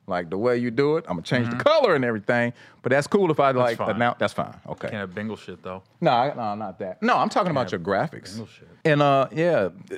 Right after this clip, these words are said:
Speaker 1: I mean, just the way you, just the way you did it, I'm sitting up there watching you go from, at first I saw you doing this a couple of times.
Speaker 2: Mm-hmm.
Speaker 1: I saw you got real personal and emotional sometimes with, with just personal
Speaker 2: Oh, talking about
Speaker 1: family
Speaker 2: my
Speaker 1: stories.
Speaker 2: brother?
Speaker 1: Yeah, you
Speaker 2: Yeah.
Speaker 1: know.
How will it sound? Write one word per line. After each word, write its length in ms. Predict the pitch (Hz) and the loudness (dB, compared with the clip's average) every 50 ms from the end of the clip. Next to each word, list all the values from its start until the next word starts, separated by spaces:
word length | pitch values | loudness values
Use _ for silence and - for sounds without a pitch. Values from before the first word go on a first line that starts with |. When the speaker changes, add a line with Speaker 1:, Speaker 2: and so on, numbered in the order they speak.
| - | -2
Speaker 1:
I 60 | 101 117 | 0 2
mean, 260 | 120 120 123 120 117 | 2 2 0 -2 -2
just 220 | 117 185 196 - | -2 -4 -2 -2
the 40 | 202 | 0
way 120 | 185 185 | 0 0
you, 160 | 175 175 170 156 | 0 -2 -4 -4
just 300 | 147 - 156 151 - - | -2 -2 -2 -2 -2 -2
the 60 | 143 | 0
way 140 | 135 139 135 | 0 0 0
you 160 | 123 123 120 | 0 0 0
did 240 | 107 117 151 160 135 | 0 2 2 2 2
it, 80 | 104 - | 0 0
I'm 180 | - 101 104 107 | 0 0 0 -2
sitting 320 | - - - 156 143 139 | -4 -4 -4 -2 -2 -2
up 80 | 135 117 | -4 -2
there 140 | - 120 110 | -2 -2 -2
watching 500 | 107 104 110 120 123 131 - - 131 120 | 0 0 2 2 2 2 0 -2 -2 -2
you 200 | 107 107 107 95 | -2 -2 -4 -4
go 400 | 85 80 - 117 117 117 123 127 | -6 -4 0 0 2 2 2 0
from, 640 | - - - 110 98 92 95 90 87 90 87 87 - | -2 -2 -2 0 0 0 -2 -4 -6 -10 -14 -10 -6
at 140 | 117 113 - | -6 -4 -2
first 240 | - 143 160 156 - | 0 0 0 2 0
I 20 | |
saw 160 | 123 - - 131 | 0 2 2 2
you 140 | 123 117 | 2 2
doing 240 | 117 113 104 98 104 | 0 0 0 0 0
this 140 | 117 120 - | 0 -2 -2
a 40 | 127 | -2
couple 240 | - 139 127 - 127 | -2 -2 -2 -2 -4
of 60 | - | -2
times. 480 | - 131 131 131 131 139 147 - - - | -2 0 0 0 -2 -4 -6 -10 -14 -16
Speaker 2:
Mm-hmm. 320 | 107 98 92 98 104 110 110 | -16 -14 -12 -10 -10 -8 -8
Speaker 1:
I 20 | 110 | -6
saw 160 | - - 110 | -4 -4 -2
you 140 | 104 110 107 | -2 0 0
got 200 | 117 104 87 90 | 2 2 2 2
real 200 | 104 110 92 - | 0 0 -2 -2
personal 500 | - - 131 127 127 123 - 135 127 120 | -4 -2 -2 0 0 0 -2 -2 -2 0
and 100 | 113 98 | -2 -2
emotional 400 | 90 95 117 131 131 - 135 131 | 0 0 0 0 -2 -2 -4 -6
sometimes 720 | - - 131 85 131 120 - 135 131 135 135 135 127 120 | -4 -4 -4 -4 -4 -4 -4 -2 -2 -2 -2 -4 -4 -8
with, 240 | 95 85 - - 98 | -10 -12 -14 -10 -8
with 140 | 95 85 | -8 -6
just 340 | 80 92 90 - - - _ | -6 -6 -8 -8 -10 -10 _
personal 300 | - 123 120 120 127 127 | 0 0 2 2 2 2
Speaker 2:
Oh, 20 | 127 | 2
talking 140 | 123 135 | 2 2
about 60 | 131 135 | 4 4
Speaker 1:
family 120 | 131 117 113 | 4 2 2
Speaker 2:
my 20 | |
Speaker 1:
stories. 200 | 107 104 113 117 131 131 | 0 0 2 2 2 2
Speaker 2:
brother? 60 | 123 104 101 | 2 2 2
Speaker 1:
Yeah, 300 | 107 110 117 123 127 135 | 2 2 2 2 2 2
you 80 | 135 | 0
Speaker 2:
Yeah. 60 | 135 | 0
Speaker 1:
know. 260 | 131 131 135 139 147 | 0 0 0 0 -2